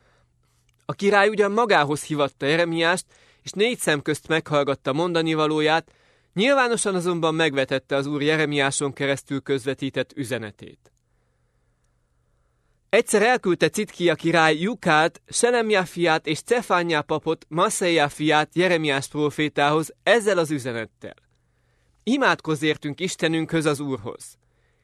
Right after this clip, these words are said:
Jeremiás szabadon járt kelt a nép között, mert még nem vetették börtönbe. Akkor vonult ki a fáraó serege Egyiptomból.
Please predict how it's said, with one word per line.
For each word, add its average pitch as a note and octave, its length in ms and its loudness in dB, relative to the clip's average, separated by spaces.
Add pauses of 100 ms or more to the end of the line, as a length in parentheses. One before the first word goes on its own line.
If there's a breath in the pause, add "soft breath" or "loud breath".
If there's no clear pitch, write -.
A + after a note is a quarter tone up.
(160)
Jeremiás A#3 520 2
szabadon D#3+ 460 0
járt D3+ 340 2
kelt C#3+ 280 0
a C#3 40 -4
nép D#3 240 -2
között, D#3+ 400 -4 (260 soft breath)
mert A#3+ 180 -2
még A#3+ 160 -2
nem B3 200 2
vetették C#3+ 540 -2
börtönbe. A#2 600 -6 (880)
Akkor F#3+ 360 2
vonult D3+ 320 0
ki D#3 120 -2
a C3+ 60 0
fáraó F#3 460 2
serege D3 400 -2
Egyiptomból. B2 880 -6